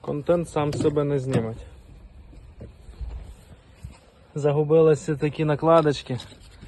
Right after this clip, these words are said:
Замовив у Роми. Оце оригінал.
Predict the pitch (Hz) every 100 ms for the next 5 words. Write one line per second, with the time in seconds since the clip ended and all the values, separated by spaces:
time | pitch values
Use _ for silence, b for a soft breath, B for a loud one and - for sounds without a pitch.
0 | - - 135 139 139 143 143 139 131 -
1 | - 151 147 151 143 131 b b b b
2 | b - 123 - 139 135 147 147 151 160